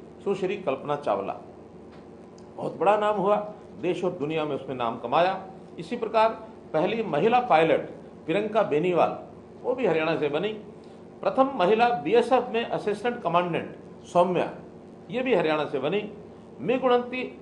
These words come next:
उनतीस उड़ान भरने वाली देश की प्रथम महिला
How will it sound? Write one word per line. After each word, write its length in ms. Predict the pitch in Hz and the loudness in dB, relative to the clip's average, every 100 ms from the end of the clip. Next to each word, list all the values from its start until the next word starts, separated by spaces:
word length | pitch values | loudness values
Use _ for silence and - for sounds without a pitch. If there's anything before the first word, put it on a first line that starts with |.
| - - - | -20 -14 -2
उनतीस 480 | 180 185 247 247 208 | -2 -2 -4 -6 -6
उड़ान 400 | 143 151 180 226 | 0 4 4 4
भरने 320 | 170 175 190 | 0 0 0
वाली 320 | 175 156 185 127 - - - - | 2 2 2 -2 -6 -14 -20 -8
देश 200 | 170 208 | -4 -4
की 140 | 208 196 | -4 -8
प्रथम 380 | - 175 214 208 - - - - - | -8 -6 -6 -8 -16 -20 -20 -16 -6
महिला 300 | 156 180 | 0 2